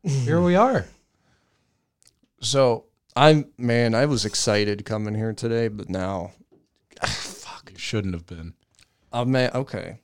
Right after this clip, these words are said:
Speaker 2: So if you're, you're a regular listener, welcome back.
Speaker 1: Hey.
Speaker 2: Thanks. How are you doing?
Speaker 1: Good.
Speaker 2: What color are your underwear?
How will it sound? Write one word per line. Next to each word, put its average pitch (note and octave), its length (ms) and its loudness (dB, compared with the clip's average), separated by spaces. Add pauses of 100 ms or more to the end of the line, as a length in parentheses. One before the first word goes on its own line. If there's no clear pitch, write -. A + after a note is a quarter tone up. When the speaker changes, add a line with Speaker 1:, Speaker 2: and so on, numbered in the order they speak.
(100)
Speaker 2:
So - 220 -4
if C3 140 -6
you're, F3 340 -2 (420)
you're F3+ 180 0
a D3 40 2
regular C3 480 0
listener, G#2+ 480 -4
welcome G#2 380 -6
back. G#2 400 -4 (240)
Speaker 1:
Hey. G#2 600 0 (100)
Speaker 2:
Thanks. A#2 960 0 (680)
How A2 80 -2
are A2+ 60 0
you A2+ 180 -2
doing? A2 640 -2
Speaker 1:
Good. F#2 360 -6
Speaker 2:
What G2 160 -10
color G#2 340 -4
are G#2+ 60 -6
your A#2+ 240 -4
underwear? G#2 720 -8